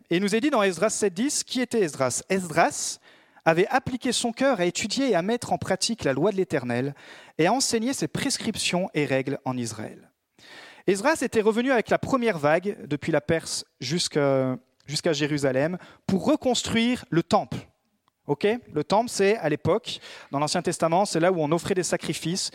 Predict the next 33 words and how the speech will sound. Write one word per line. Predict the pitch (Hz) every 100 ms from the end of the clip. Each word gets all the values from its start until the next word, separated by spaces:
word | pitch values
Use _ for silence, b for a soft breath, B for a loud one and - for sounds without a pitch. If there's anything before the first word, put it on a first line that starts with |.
| B -
ce | -
que | 131
Dieu | 117 196
avait | 190
demandé | 175 165 147 165
pour | 156 -
préparer, | - 196 190 156 160 180 B B B
euh, | 127
la | 127 139
venue | 156 170
du | 143
sacrifice | - 170 - - -
parfait | 156 135 - 156
qui | 165 143
était | 139
Jésus. | 127 113 110 107
Mais | 139 170 208 B B -
voilà, | 143 135
c'était | 139 143
une | 139 185
image | 185 170 175 170 - -
des | 135
choses | 135 - 151 -
qui | - 131
allaient | 131 143
arriver. | 139 127 120 123
Donc | 214 240
Esdras, | 185 156 240 202
il | 170
a |
vu | 185
ce | 196 165
fardeau, | 190 156 175 247